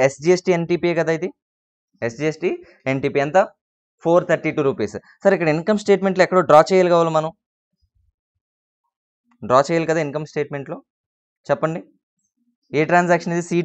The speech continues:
టూ, సీ టూ డీ. సీ టూ డీకి మనం ట్రాన్సాక్షన్ చేస్తున్నాం ఇప్పుడు.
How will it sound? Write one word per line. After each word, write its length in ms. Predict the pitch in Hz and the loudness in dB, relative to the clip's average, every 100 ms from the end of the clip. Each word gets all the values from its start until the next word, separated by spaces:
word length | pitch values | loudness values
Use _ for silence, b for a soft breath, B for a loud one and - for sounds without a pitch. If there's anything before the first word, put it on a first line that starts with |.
| 180 | 4
టూ, 80 | 247 440 _ _ _ - _ _ _ _ _ _ _ _ _ _ _ _ _ | 4 2 _ _ _ -20 _ _ _ _ _ _ _ _ _ _ _ _ _
సీ 120 | - 156 | -6 -2
టూ 80 | 185 330 - _ _ 113 | -2 -2 -6 _ _ -8
డీ. 100 | 131 92 - _ _ _ _ _ _ _ _ _ - | -6 -6 -10 _ _ _ _ _ _ _ _ _ -6
సీ 80 | 170 | 0
టూ 80 | 185 180 | 2 2
డీకి 220 | 175 202 | 2 -2
మనం 120 | 202 190 | -4 -2
ట్రాన్సాక్షన్ 520 | 156 151 160 165 160 139 | 0 0 0 -2 -4 -2
చేస్తున్నాం 340 | 123 - 101 87 | -4 -4 -10 -10
ఇప్పుడు. 180 | - | -16